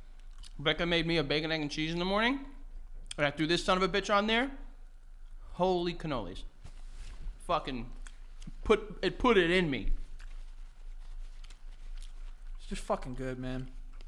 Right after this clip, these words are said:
Speaker 2: I'm so proud of this.
Speaker 1: Can you answer my fucking question? Where did the idea for hot sauce come from? <laughs> Fucking
Speaker 2: You
Speaker 1: Christ.
Speaker 2: see I'm fucking busy, you bitch?
Speaker 1: I see, I see you're busy, but, you know, give me, I'm, I'm in the room too. It's not just you and the wings and the hot sauce.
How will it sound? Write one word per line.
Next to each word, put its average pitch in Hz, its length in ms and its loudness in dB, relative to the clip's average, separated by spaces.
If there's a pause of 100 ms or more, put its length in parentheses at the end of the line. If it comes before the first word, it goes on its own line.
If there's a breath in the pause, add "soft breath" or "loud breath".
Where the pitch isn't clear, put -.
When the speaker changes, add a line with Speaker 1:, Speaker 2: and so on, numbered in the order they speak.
(200)
Speaker 2:
I'm 156 60 -6
so 185 160 0
proud 139 280 2
of 131 60 -2
this. 139 140 -2 (200)
Speaker 1:
Can 240 120 10
you 359 80 12
answer 339 180 6
my 370 100 6
fucking 294 300 8
question? 220 380 6
Where 226 140 12
did 269 100 4
the 247 80 6
idea 226 240 6
for 226 100 4
hot 214 220 8
sauce 170 160 4
come 131 200 4
from? 127 280 2
<laughs> - 1120 -8
Fucking - 220 4
Speaker 2:
You 143 60 -4
Speaker 1:
Christ. - 180 6
Speaker 2:
see 415 100 12
I'm 294 140 12
fucking 294 300 10
busy, 277 200 8
you 277 100 10
bitch? 302 440 12
Speaker 1:
I 240 120 12
see, 381 260 12
I 294 120 10
see 440 220 8
you're 320 100 12
busy, 185 360 12
but, 247 380 10
you 277 120 4
know, 254 260 12
give 339 140 4
me, 403 180 8
I'm, 359 200 6
I'm 403 180 8
in 427 140 6
the 427 80 8
room 403 280 6
too. 403 340 12
It's - 120 0
not 330 100 6
just 233 160 2
you 254 120 8
and 226 80 8
the 208 40 8
wings 190 220 6
and 170 80 2
the 165 60 6
hot 214 200 8
sauce. 175 380 2